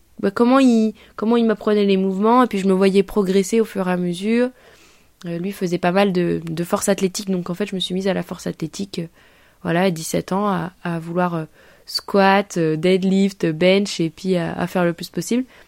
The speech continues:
Et c'était pas mal quand même, mes barres étaient plutôt, plutôt bonnes, j'étais plutôt contente. Euh, j'étais plutôt contente.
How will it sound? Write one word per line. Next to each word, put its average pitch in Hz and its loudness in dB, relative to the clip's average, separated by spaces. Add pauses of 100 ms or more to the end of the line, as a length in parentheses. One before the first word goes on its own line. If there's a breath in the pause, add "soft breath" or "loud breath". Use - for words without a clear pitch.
(180 soft breath)
Et 185 -4
c'était 208 4
pas 302 6
mal 370 6
quand 254 4
même, 247 6
mes 190 4
barres 233 6
étaient 175 2
plutôt, 214 2
plutôt 202 0
bonnes, 180 2
j'étais 165 -6
plutôt 214 -6
contente. 180 -8 (1700 loud breath)
Euh, 160 -4
j'étais 160 -8
plutôt 202 -4
contente. - -8